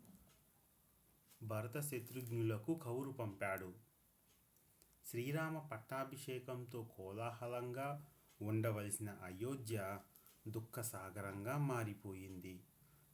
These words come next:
భరత శత్రుఘ్నులు అయోధ్య చేరుకున్నారు.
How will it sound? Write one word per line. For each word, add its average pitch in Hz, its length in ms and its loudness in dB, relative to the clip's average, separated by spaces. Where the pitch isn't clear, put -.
భరత 104 400 0
శత్రుఘ్నులు 101 1000 0
అయోధ్య 110 440 4
చేరుకున్నారు. 101 1040 2